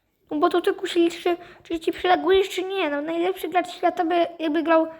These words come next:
ze mną, to by mógł on przegrać przez głupi błąd gry. Pyk. No water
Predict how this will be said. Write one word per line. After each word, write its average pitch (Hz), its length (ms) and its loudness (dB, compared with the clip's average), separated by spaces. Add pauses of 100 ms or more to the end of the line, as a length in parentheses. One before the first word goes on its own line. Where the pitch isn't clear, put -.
(400)
ze 302 200 -2
mną, 359 180 -4
to 339 80 -2
by 339 280 2 (400)
mógł 320 240 -6
on 370 140 -2
przegrać 294 680 -2 (180)
przez 302 260 -4
głupi 320 300 -6
błąd 349 300 -6
gry. 302 480 -2 (3500)
Pyk. 269 300 0 (1000)
No 320 220 0
water 330 280 0